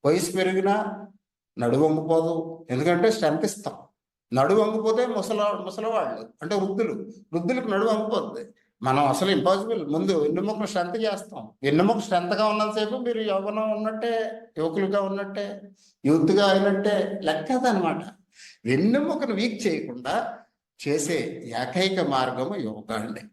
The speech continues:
ఇప్పుడు ఏంటంటే, ఈ పూసలు ఉన్నాయి కదండి, ఇలాగ ఉన్నాయి, మధ్యలో డిస్క్ ఉందన్నాం. ఈ పూస కొద్దిగా పెద్దది ఉంటదన్నాం, ఈ పూస పెద్ద, ఎముక పెద్దది ఉంటదన్నాం, మధ్యలో డిస్కే కొద్దిగా చిన్నది ఉంటదన్నాం.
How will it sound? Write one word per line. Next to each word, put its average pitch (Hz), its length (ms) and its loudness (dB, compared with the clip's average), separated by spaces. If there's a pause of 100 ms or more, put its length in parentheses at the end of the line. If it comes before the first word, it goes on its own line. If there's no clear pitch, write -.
(1200)
ఇప్పుడు 196 240 4
ఏంటంటే, 156 500 2 (2000)
ఈ 151 140 6 (100)
పూసలు 254 360 6
ఉన్నాయి 190 240 4
కదండి, 170 320 2 (100)
ఇలాగ 185 200 4 (100)
ఉన్నాయి, 156 240 2 (140)
మధ్యలో 175 280 2 (100)
డిస్క్ - 240 -4
ఉందన్నాం. 117 360 -4 (1080)
ఈ 185 120 4 (140)
పూస 233 200 4 (100)
కొద్దిగా 220 240 0
పెద్దది 202 320 -2
ఉంటదన్నాం, 202 500 0 (140)
ఈ 196 140 -4
పూస 202 200 -4
పెద్ద, 190 180 0 (360)
ఎముక 190 260 -2
పెద్దది 190 240 -4
ఉంటదన్నాం, 175 460 -2 (200)
మధ్యలో 208 240 -2 (100)
డిస్కే 185 260 -6
కొద్దిగా 214 260 -6
చిన్నది 165 240 -4
ఉంటదన్నాం. 113 380 -8